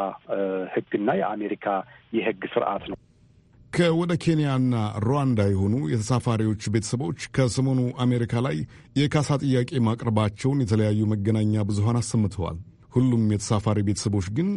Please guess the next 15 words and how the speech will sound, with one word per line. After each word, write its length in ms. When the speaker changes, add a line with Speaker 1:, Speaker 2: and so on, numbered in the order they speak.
Speaker 2:
ዩ 120
ኤስ 220
አሜሪካ 420
ድረስ 260
ዘልቀው 440
ለመሟገት 640
ለዓለም 560
አቀፍ 380
ጉዳዮች 500
ጥብቅና 440
የሚቆሙ 500
ጠበቆችን 600
ለመቅጠር 520
የኢኮኖሚ 640
አቅማቸው 600